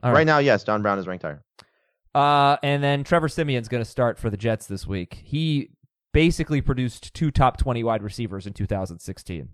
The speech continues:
Speaker 1: That's, that's
Speaker 2: If
Speaker 1: wild.
Speaker 2: you played for the Broncos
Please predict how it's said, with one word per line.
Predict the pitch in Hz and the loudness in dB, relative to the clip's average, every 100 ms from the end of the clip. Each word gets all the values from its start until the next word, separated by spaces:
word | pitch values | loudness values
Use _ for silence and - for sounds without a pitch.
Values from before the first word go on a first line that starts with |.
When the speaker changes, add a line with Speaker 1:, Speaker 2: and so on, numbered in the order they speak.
| _ | _
Speaker 1:
That's, | 92 87 - - _ - | -12 -12 -14 -20 _ -12
that's | 95 - | -10 -4
Speaker 2:
If | 110 | -4
Speaker 1:
wild. | 65 | 0
Speaker 2:
you | 127 147 156 160 185 _ _ _ _ | 2 4 6 4 0 _ _ _ _
played | - 117 120 | 2 4 4
for | 123 | 2
the | 113 | 4
Broncos | 110 107 104 98 95 90 | 4 4 4 4 4 -2